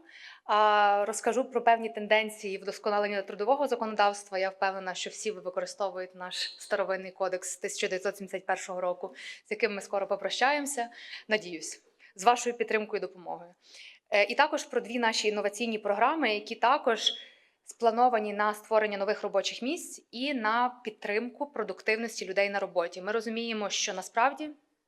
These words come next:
після того, як шість і два мільйони наших осіб перебувають за кордоном, ми повинні зробити все для того, щоб ті, хто залишився працювати в Україні, працювали, а, якомога більш продуктивно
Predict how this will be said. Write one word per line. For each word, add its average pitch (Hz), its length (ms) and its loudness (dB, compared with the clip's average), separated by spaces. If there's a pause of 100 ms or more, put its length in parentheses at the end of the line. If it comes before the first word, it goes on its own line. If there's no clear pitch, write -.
(280)
після 226 200 -6
того, 220 280 0
як 180 320 0
шість - 540 0
і 247 40 -8
два 220 160 2
мільйони 202 440 -4
наших 196 360 -4
осіб 214 320 -8
перебувають 196 480 -2
за 180 100 -8
кордоном, 269 540 0 (260)
ми 220 100 -2
повинні 220 360 0
зробити 202 320 -2
все 220 200 -4
для 233 120 -2
того, 226 320 0
щоб - 220 -6
ті, - 180 -6
хто 202 200 -4
залишився 214 560 2
працювати 185 580 -2
в 170 60 -12
Україні, 180 520 -8 (680)
працювали, 262 800 4 (600)
а, 180 520 0 (120)
якомога 214 720 0
більш 202 360 -6
продуктивно 294 960 0